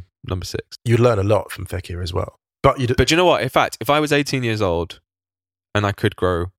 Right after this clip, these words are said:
Speaker 1: proper facial hair at that age, I'd make sure I had a mustache as well. So me and William Carvalho would be, like, the only mustachioed midfield pairing in Europe.
Speaker 2: Can you imagine just arriving in a bar with each other? That'd be so cool.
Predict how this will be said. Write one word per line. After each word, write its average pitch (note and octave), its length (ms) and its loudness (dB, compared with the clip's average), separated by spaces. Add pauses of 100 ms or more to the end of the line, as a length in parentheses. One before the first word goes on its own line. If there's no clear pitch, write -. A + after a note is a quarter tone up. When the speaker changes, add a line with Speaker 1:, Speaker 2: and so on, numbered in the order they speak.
(520)
Speaker 1:
proper G2+ 220 -4
facial F#2 320 -2
hair E2+ 140 0
at - 60 -10
that D2 180 -6 (100)
age, B1 360 -6 (440)
I'd F#2 160 -2
make G2 200 0
sure E2+ 420 -2
I E2+ 40 -10 (640)
had F#2+ 140 0
a E2+ 40 -2
mustache F2+ 440 -4
as F2 100 -6
well. E2+ 160 0
So - 140 -4
me G2+ 220 2
and G2 300 -8
William G2+ 260 0
Carvalho F#2+ 440 0
would E2 100 -4
be, E2+ 120 -4 (160)
like, F#2+ 160 -2
the G#2 120 -2
only A2 300 0
mustachioed G2 640 -2
midfield G2 500 0
pairing G2 440 0
in F2+ 100 -4
Europe. F#2 360 0
Speaker 2:
Can D3 100 2
you E3 60 6
imagine C3+ 180 2
just F#2 60 -6
arriving A2+ 420 4
in G#2 80 2
a F#2+ 40 -2
bar A2 240 2
with F#2+ 140 -4
each G#2+ 160 -6
other? F#2 160 2
That'd F2 120 -4
be G2 60 -2
so G2 300 2
cool. F#2+ 420 0